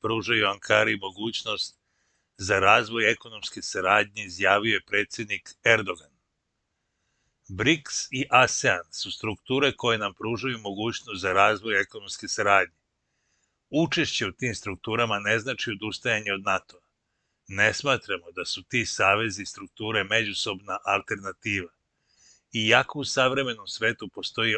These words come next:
određena međunarodna napetost, era hladnog rata je odavno prošla.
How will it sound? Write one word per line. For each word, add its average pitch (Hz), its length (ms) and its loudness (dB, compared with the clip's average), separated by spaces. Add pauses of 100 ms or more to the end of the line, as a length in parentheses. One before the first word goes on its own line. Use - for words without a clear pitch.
određena 110 600 0
međunarodna 92 680 -4
napetost, 104 760 -2 (640)
era 135 280 6
hladnog 117 460 2
rata 107 340 2
je 104 140 -2
odavno 95 540 0
prošla. 101 360 -2